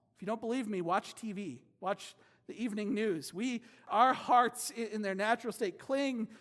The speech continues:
to narcissists because they're everything that we secretly want to be.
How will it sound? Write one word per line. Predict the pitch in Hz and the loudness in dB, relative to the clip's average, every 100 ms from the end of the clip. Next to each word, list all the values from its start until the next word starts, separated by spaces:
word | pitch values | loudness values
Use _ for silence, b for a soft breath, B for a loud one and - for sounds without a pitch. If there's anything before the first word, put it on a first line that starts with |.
| B B | B B
to | - | -2
narcissists | 208 202 240 - 220 - 185 - | 2 4 4 2 -2 -2 -2 -4
because | 226 277 233 | -6 -4 0
they're | 220 269 302 | 6 6 6
everything | 262 294 294 311 269 | 2 2 0 0 0
that | 233 | 0
we | 254 262 | 0 2
secretly | - 302 294 247 247 | 4 4 2 -4 -2
want | 220 226 240 | 2 2 2
to | 190 | -6
be. | 165 123 | -8 -8